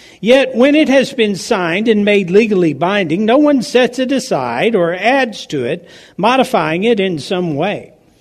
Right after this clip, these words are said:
Paul begins in verse fifteen by using that very simple illustration that most people could relate to,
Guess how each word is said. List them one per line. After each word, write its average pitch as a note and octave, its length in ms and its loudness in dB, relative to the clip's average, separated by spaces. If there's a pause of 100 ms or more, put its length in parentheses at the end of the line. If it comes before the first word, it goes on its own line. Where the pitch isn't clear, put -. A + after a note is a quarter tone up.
(640)
Paul C#4 260 2
begins B3+ 420 0
in A3+ 100 0
verse A3 260 4
fifteen A#3 600 -2
by G3 140 2
using G#3 460 0
that F3+ 280 0
very F#3+ 220 0
simple A3 680 0
illustration G3+ 840 0
that D3+ 240 -8
most F#3 320 -4
people F#3 300 -4
could F3 200 -6
relate G#3 460 0
to, G#2 300 -10